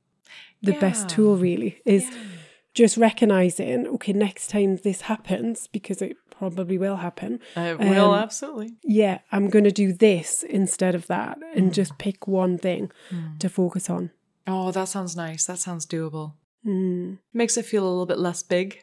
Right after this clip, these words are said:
Speaker 2: <laughs>
Speaker 1: Yes, yes. And I'm sure that this question, I'm sure it will, um, help lots of the listeners because, uh,
Speaker 2: Yeah.
Speaker 1: we know that it comes up.
Speaker 2: Yeah, yeah, exactly.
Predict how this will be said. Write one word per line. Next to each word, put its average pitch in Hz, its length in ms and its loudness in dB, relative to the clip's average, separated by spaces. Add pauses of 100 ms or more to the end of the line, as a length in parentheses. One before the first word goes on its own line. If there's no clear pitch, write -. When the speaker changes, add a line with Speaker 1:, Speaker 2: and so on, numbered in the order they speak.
Speaker 2:
<laughs> - 220 -6
Speaker 1:
Yes, 262 760 4 (100)
yes. 226 720 0 (120)
And 208 120 6
I'm 214 100 6
sure 262 220 8
that 226 160 6
this 196 180 2
question, 190 460 4
I'm 190 120 8
sure 202 280 6
it - 180 0
will, 185 380 4
um, 180 340 4 (400)
help - 320 -2
lots 196 240 0
of 175 60 0
the 175 80 2
listeners 180 360 -2
because, - 500 -6
uh, 294 120 -6
Speaker 2:
Yeah. 190 260 -2 (140)
Speaker 1:
we 208 120 -2
know 202 140 0
that 196 160 -2
it 202 100 -6
comes 202 240 -6
up. - 300 -10 (120)
Speaker 2:
Yeah, 147 200 -10 (300)
yeah, 156 180 -16 (120)
exactly. 156 640 -18